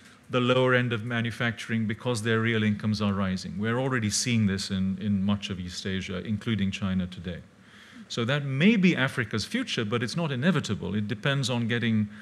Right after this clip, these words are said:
the policies right and getting the institutions right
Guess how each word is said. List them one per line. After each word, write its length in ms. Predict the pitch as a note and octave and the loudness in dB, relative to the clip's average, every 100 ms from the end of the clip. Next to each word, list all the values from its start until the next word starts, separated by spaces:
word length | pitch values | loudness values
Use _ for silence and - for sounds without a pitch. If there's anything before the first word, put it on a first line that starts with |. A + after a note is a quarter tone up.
| - - - | -18 -20 -10
the 60 | A2 | -4
policies 600 | C3+ C#3 C#3 C#3+ A#2+ B2+ | 2 4 4 4 0 2
right 280 | B2+ B2+ | 4 4
and 140 | B2 A2+ | 2 0
getting 260 | A2+ A#2 | 2 2
the 120 | A2 G#2+ | 2 2
institutions 640 | G#2 - A2+ G#2 G2+ G2+ | 0 -2 -2 0 0 2
right 340 | G#2 G2+ G2+ | 4 2 2